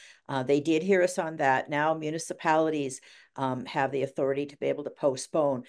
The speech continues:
But I'll tell you, you put so much work into doing a municipal election and then have to postpone it. So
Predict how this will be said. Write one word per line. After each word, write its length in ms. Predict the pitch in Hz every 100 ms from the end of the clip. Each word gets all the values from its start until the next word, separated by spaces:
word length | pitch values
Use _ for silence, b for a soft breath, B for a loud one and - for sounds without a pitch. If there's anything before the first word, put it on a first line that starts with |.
| B B
But 120 | 151 143
I'll 120 | 131
tell 220 | - 165
you, 300 | 160 135 131
you 340 | 151 139 135 135
put 220 | 175 -
so 180 | - 180
much 260 | 170 - -
work 320 | 151 165 165
into 220 | 139 143
doing 360 | - 143 147 139
a 40 |
municipal 600 | 135 139 143 - 139 143
election 640 | 127 131 143 143 - 113 107 B B B
and 160 | 139 135
then 180 | 143
have 260 | 147 147 -
to 80 | 151
postpone 640 | - 127 - - 135 135
it. 160 | 139 -
So 360 | - 135 131